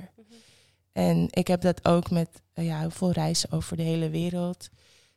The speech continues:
Speaker 2: De mensen die echt gezetteld zijn in een systeem, in een corporate something. Of, eh, je zit, zeg maar, he-, helemaal ingebakend in iets. Ja, dan heb je ook een toon waar je niet van afkomt, want je moet die toon volhouden. Want de-, en dat,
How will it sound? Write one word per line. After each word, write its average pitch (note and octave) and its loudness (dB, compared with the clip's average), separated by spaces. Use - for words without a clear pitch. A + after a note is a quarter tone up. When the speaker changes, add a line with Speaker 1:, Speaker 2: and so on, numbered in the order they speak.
Speaker 2:
De F3 -2
mensen E3+ 4
die F3 -4
echt - -4
gezetteld F#3 2
zijn F#3 2
in E3+ 2
een E3 2
systeem, F3 0
in E3+ -2
een E3 0
corporate E3 0
something. D#3+ -4
Of, - -10
eh, E3 -4
je F3 0
zit, F#3+ 2
zeg G3 2
maar, F#3 8
he-, E3+ 6
helemaal G#3+ 10
ingebakend D#3 2
in D#3 0
iets. D#3+ -6
Ja, D#3+ -2
dan D#3 2
heb E3 0
je G#3 8
ook - 8
een E3+ 2
toon G#3+ 8
waar F3+ 4
je F3 4
niet F3+ 2
van F3 -2
afkomt, A3 0
want F3 -6
je F3+ -2
moet A#3 4
die F#3 -8
toon E3 -4
volhouden. A#3 2
Want E3+ -2
de-, - -4
en F#3+ 0
dat, F3+ 4